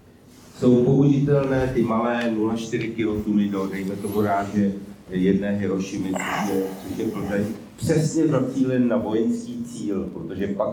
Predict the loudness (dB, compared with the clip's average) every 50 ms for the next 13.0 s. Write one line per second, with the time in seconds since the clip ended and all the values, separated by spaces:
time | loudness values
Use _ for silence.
0 | -6 -4 0 0 0 0 0 -2 -2 -4 -6 -6 -8 -10 -10 -10 -10 -10 -8 -8
1 | -8 -6 -8 -10 -12 -16 -20 -20 -20 -20 -20 -20 -20 -20 -20 -20 -8 -4 -2 0
2 | 2 4 4 4 4 4 2 2 2 2 2 4 4 4 2 0 -2 -4 -8 -16
3 | -20 -20 -20 -20 -20 -20 -20 -20 -20 -14 -10 -8 -2 0 2 2 4 4 4 4
4 | 4 4 4 4 2 2 2 0 0 0 0 -2 -2 -2 0 0 0 0 0 0
5 | 0 0 0 -2 -2 -2 -2 0 0 0 0 -2 -2 -2 0 0 0 0 -2 -4
6 | -8 -14 -18 -20 -14 -8 -4 0 0 0 0 0 -2 -4 -6 -4 -4 -2 0 0
7 | 0 0 0 0 -2 -4 -4 -2 0 0 0 -2 -4 -6 -4 -2 -2 -2 -2 -2
8 | -2 -4 -4 -2 -4 -4 -4 -4 -4 -6 -6 -8 -8 -10 -12 -16 -20 -18 -8 -4
9 | 0 0 2 2 2 4 4 6 6 6 4 2 0 0 2 2 2 2 2 2
10 | 2 4 4 4 2 0 -2 -4 -4 -4 -2 0 2 2 2 2 0 -4 -4 -2
11 | -2 -2 -2 -2 -4 -4 -4 -4 -4 -4 -2 0 0 0 0 0 0 0 0 0
12 | 0 -2 -6 -8 -8 -6 -6 -4 -4 -4 -6 -8 -8 -8 -4 0 0 0 0